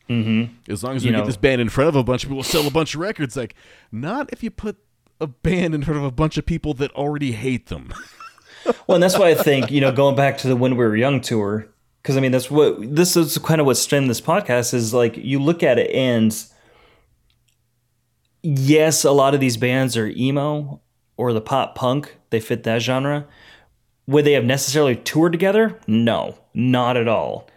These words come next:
Speaker 1: You wouldn't have A F I touring with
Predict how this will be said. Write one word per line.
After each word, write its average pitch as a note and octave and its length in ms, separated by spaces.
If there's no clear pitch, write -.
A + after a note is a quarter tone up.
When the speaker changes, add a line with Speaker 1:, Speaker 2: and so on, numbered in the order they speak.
Speaker 1:
You C#3 220
wouldn't D3 240
have A#2 760
A C3 140
F A#2+ 200
I A#2 340
touring B2 580
with G#2+ 500